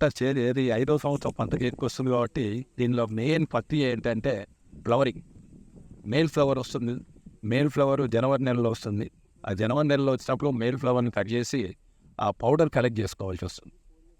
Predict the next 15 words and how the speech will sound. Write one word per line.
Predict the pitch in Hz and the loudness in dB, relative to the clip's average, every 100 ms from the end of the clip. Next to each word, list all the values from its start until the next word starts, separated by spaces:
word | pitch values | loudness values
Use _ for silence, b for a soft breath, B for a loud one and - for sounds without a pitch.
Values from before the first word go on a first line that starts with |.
| - _ - - | -20 _ -14 0
తర్వాత | 131 156 160 117 104 127 151 | 2 6 4 4 0 -4 -4
ఫీమేల్ | 147 175 170 156 151 147 - | 0 2 2 2 0 0 0
ప్లాంట్స్ | 131 135 127 165 120 117 131 | 0 0 0 0 0 -2 -2
ఫ్లవర్ | 127 131 120 | 2 2 2
వస్తుంది. | - 110 - _ _ _ _ 104 | -4 -16 -20 _ _ _ _ -6
ఆ | |
ఫీమేల్ | 104 120 151 160 | -4 0 2 2
ప్లాంట్ | 143 147 143 127 | 4 2 2 -2
ఫ్లవర్ | 117 110 123 | 0 0 0
వచ్చినప్పుడు | 107 139 123 139 170 - _ _ - | 0 0 0 -2 -8 -10 _ _ -2
ఈ | 135 | 0
మేల్ | 123 135 165 160 151 143 - | 2 2 4 4 4 0 0
పౌడరు | 135 143 165 110 98 _ _ _ _ _ - | 2 2 2 0 -4 _ _ _ _ _ -8
దాన్ని | 95 120 127 151 131 | 0 2 2 2 2
మనము | 117 113 110 104 | 2 0 0 -4